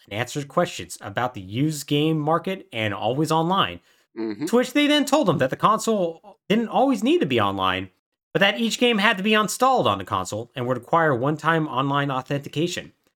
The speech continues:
Speaker 1: And if the disc was installed anywhere else, a new user would have to pay a fee for a second authentication, essentially blocking used game sales. Also, this means the console technically needs to be online, if not always.
Speaker 2: Right.
Speaker 1: Oh. <laughs> Well.
Speaker 2: Oh,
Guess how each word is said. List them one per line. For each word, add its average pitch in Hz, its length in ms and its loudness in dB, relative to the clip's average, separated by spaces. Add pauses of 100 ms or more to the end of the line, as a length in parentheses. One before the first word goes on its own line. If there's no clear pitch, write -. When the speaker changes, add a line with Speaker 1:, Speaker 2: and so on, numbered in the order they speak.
(300)
Speaker 1:
And 117 120 0
if 139 100 -2
the 127 80 -10
disc 139 320 0
was 123 200 0
installed 139 380 0
anywhere 131 300 0
else, 160 400 -2
a 127 60 0
new 147 160 2
user 175 340 0
would 104 120 -4
have 123 120 -4
to 107 80 -12
pay 123 180 -2
a 139 60 -2
fee 180 240 -6
for 90 200 -8
a 90 60 -6
second 107 300 -4
authentication, 107 800 -6 (440)
essentially 160 480 2
blocking 107 440 0
used 95 240 -10
game 165 220 2
sales. - 420 -12 (560)
Also, 214 240 4
this 214 220 0
means 196 200 2
the 180 60 -4
console 170 340 2
technically 143 420 0
needs 117 280 -2
to - 80 -12
be 113 120 0
online, 92 580 0
if 98 160 -8
not 90 180 -2
always. 98 480 0 (280)
Speaker 2:
Right. 95 260 0 (600)
Speaker 1:
Oh. 120 440 2
<laughs> - 40 -20 (320)
Well. 131 260 8
Speaker 2:
Oh, - 200 -2